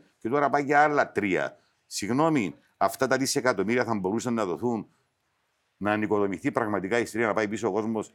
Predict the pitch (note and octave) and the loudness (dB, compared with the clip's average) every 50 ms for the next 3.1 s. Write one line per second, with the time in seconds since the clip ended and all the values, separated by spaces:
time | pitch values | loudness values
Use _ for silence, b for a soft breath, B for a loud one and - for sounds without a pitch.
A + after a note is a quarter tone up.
0 | _ _ _ _ _ _ B2 A#2 - - D#3 F#3 G3 - - - D#3 A2+ C3+ A#2+ | _ _ _ _ _ _ -10 0 2 4 4 4 2 0 -4 -6 -4 0 0 2
1 | A2+ C3+ D#3+ E3 D#3 - - - G#2+ - C#3+ D3+ D#3 D#3 C3 A2+ G#2 C#3 D3 C#3+ | 2 2 2 2 0 0 -2 -4 -4 -2 -2 0 0 0 0 0 0 0 0 2
2 | D3 D#3 D#3 D3 D#3 - - - G#2+ B2 C3 - - B2 G#2 F#2+ A2+ C3+ C#3 C3+ | 2 2 2 0 -4 -6 -6 -6 -4 -4 -4 -4 -4 -4 -4 -2 -2 -2 -2 -2
3 | B2 G2+ | -4 -6